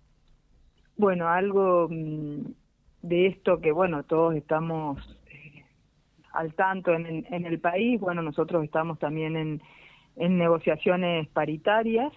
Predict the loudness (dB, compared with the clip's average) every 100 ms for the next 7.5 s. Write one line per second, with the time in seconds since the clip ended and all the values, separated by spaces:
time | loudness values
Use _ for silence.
0 | _ _ _ _ _ _ -2 0 2 2
1 | 2 2 2 0 -2 0 0 0 0 -2
2 | -4 -6 -4 -2 0 0 -2 0 0 0
3 | -2 -6 -4 2 4 6 4 0 -4 -4
4 | -2 -2 -4 -4 -4 -4 -6 -6 -4 -2
5 | 0 2 2 4 4 4 0 -2 -6 -2
6 | 0 2 2 2 -2 -6 -2 0 0 0
7 | 0 0 0 0